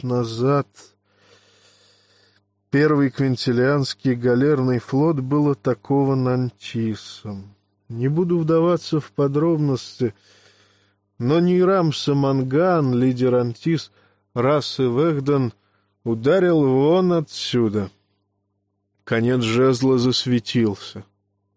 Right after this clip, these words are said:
Красный луч указал на планету,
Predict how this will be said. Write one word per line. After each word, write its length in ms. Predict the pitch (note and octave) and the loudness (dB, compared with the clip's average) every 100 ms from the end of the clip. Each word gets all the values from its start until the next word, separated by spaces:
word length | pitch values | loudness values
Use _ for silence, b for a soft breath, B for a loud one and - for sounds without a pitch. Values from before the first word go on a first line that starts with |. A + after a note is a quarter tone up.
| _ _ _ - | _ _ _ -4
Красный 500 | C3+ D3 - C#3+ C#3+ | 0 0 0 0 2
луч 380 | D3 D#3 - | 2 2 0
указал 400 | B2 B2+ A#2+ C3 | -2 0 2 2
на 140 | B2+ A#2 | 0 -2
планету, 680 | - A#2 A2+ C3 C#3+ C#3+ | -2 0 0 0 0 -2